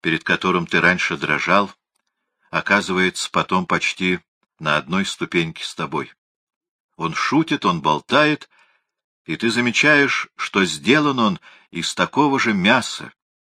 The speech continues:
и в жилах у него течет та же кровь, что и в твоих". Возраст смягчил характер Ани. При нынешнем дворе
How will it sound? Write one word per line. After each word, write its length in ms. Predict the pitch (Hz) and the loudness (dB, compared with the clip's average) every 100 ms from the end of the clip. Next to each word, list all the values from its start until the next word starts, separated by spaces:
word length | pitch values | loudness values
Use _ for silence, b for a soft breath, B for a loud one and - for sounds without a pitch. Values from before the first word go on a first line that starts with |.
| _ _ b | _ _ b
и 120 | 95 | -2
в 100 | 92 | 0
жилах 420 | 82 156 160 143 | 6 8 6 4
у 80 | 117 | -2
него 240 | 98 87 85 | 0 0 0
течет 420 | 87 - 101 - | 0 0 0 0
та 180 | 110 117 | 2 2
же 140 | 104 | 0
кровь, 640 | - 95 101 143 - - - | -2 4 6 4 0 -14 -10
что 320 | - - 107 | -6 0 0
и 160 | - | -2
в 120 | 98 - | -8 -8
твоих". 580 | 76 76 67 65 - _ _ _ _ _ _ _ _ _ _ _ | -8 -6 -8 -12 -18 _ _ _ _ _ _ _ _ _ _ _
Возраст 720 | 78 98 139 127 120 - - - | -4 2 2 2 -6 -8 -10 -12
смягчил 640 | - 104 107 - 127 156 | -2 0 0 2 2 2
характер 680 | - 107 92 90 - 87 - | 2 2 4 2 0 -6 -6
Ани. 340 | 87 80 71 65 _ _ _ _ _ _ _ _ _ _ | -4 -4 -4 -12 _ _ _ _ _ _ _ _ _ _
При 180 | - 92 | 0 2
нынешнем 520 | 101 117 107 110 101 | 4 2 0 0 -2
дворе 420 | 85 90 92 123 | 2 2 4 2